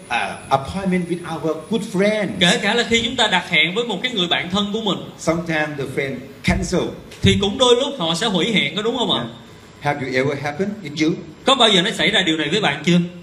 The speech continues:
Speaker 1: You make appointment with your friend seven o'clock.
Speaker 2: Bạn đặt hẹn với bạn của mình bảy giờ tối
Speaker 1: To have dinner together.
Speaker 2: để mà ăn tối chung với nhau.
Speaker 1: And five thirty.
Speaker 2: Và sáu giờ ba mươi.
Speaker 1: Six thirty.
Speaker 2: À, sáu giờ, à,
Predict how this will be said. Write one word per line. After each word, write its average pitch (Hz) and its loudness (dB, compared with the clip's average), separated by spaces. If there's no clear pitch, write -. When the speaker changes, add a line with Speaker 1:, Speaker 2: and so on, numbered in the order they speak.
Speaker 1:
You 120 0
make 135 2
appointment 139 -2
with 143 -4
your 117 -4
friend 135 -2
seven 196 0
o'clock. 185 -2
Speaker 2:
Bạn 170 4
đặt 185 4
hẹn 175 2
với 240 -2
bạn 160 4
của 233 -4
mình 190 -4
bảy 160 4
giờ 233 4
tối 208 2
Speaker 1:
To 139 0
have 147 2
dinner 160 0
together. 131 0
Speaker 2:
để 160 4
mà 240 0
ăn 202 0
tối 240 0
chung 226 -2
với 240 -4
nhau. 226 0
Speaker 1:
And 101 -10
five 127 0
thirty. 151 -2
Speaker 2:
Và 151 4
sáu 233 2
giờ 180 4
ba 165 4
mươi. 185 0
Speaker 1:
Six 151 -2
thirty. 151 0
Speaker 2:
À, 156 4
sáu 196 0
giờ, 160 6
à, 139 -2